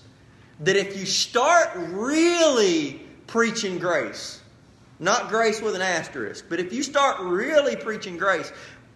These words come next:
the, what's gonna happen is that the church is gonna start living in sin because there's no law restraining us.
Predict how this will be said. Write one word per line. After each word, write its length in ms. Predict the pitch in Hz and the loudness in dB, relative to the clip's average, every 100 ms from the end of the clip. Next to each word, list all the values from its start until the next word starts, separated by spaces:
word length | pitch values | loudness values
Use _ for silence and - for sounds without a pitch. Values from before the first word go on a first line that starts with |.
| 170 | -8
the, 440 | 175 185 170 - - | 0 2 2 -2 -8
what's 320 | 190 233 320 | 0 4 4
gonna 220 | - 247 196 | 2 -2 -2
happen 840 | 220 240 254 208 151 117 113 160 - - - - - | 0 0 0 -2 -4 -4 -8 -12 -18 -20 -20 -8 0
is 140 | 190 | 2
that 180 | 196 220 | 2 0
the 60 | 202 | 0
church 400 | - 427 427 247 | -2 -2 -2 -4
is 80 | |
gonna 220 | 185 240 220 | -4 -4 -4
start 420 | - 240 233 196 | -2 0 -2 0
living 360 | 233 262 247 | 0 0 -2
in 200 | 226 208 | -2 -4
sin 480 | 196 - 277 196 190 | -6 -6 -2 -2 -2
because 300 | 208 - 208 | -4 -4 -2
there's 180 | 214 190 | -2 -2
no 140 | 214 220 | -2 0
law 400 | 208 208 185 151 | 2 2 0 -4
restraining 560 | 147 - 185 139 113 | -8 -6 -6 -6 -10
us. 240 | 98 - | -12 -16